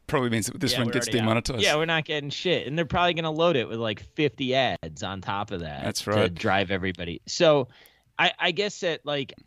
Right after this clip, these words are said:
Speaker 3: I, I, I do think that some of these things will stick. Um, I, like, uh,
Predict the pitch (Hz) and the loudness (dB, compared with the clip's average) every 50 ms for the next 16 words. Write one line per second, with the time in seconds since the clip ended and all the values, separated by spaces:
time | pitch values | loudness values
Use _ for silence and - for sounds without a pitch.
0 | _ _ - 131 127 _ _ _ - - 139 170 185 185 175 143 - _ _ _ | _ _ -10 -10 -10 _ _ _ -6 -2 0 2 2 2 0 -2 -8 _ _ _
1 | _ _ _ _ _ _ _ _ _ _ _ _ - 143 165 156 117 147 190 196 | _ _ _ _ _ _ _ _ _ _ _ _ -4 -2 0 0 0 0 -2 -2
2 | - - 185 165 135 - 139 120 - - - 143 135 143 127 127 120 110 - - | -2 -4 -4 -4 -4 -4 -6 -6 -6 -4 -2 -2 -2 -2 -2 -2 -4 -4 -4 -4
3 | 127 110 107 101 92 - 95 90 - - - - 87 - - - - - 78 - | -4 -4 -4 -4 -6 -6 -8 -8 -8 -8 -6 -6 -8 -8 -10 -14 -20 -20 -20 -20
4 | _ _ _ _ _ _ _ _ _ - - 110 113 104 101 101 95 95 92 92 | _ _ _ _ _ _ _ _ _ -2 2 2 4 6 6 6 4 4 2 2
5 | 90 92 90 85 82 - _ _ _ _ _ _ _ _ _ _ _ _ _ _ | 0 -4 -8 -10 -12 -16 _ _ _ _ _ _ _ _ _ _ _ _ _ _
6 | _ _ _ _ _ _ _ _ _ - 117 120 123 120 - 73 85 123 127 123 | _ _ _ _ _ _ _ _ _ 0 2 2 2 2 0 -4 -10 -6 -2 -2
7 | 117 110 - - _ _ _ _ _ _ - 98 95 98 92 80 76 76 67 58 | -2 -2 -4 -8 _ _ _ _ _ _ -12 -8 -8 -6 -6 -4 -6 -6 -6 -8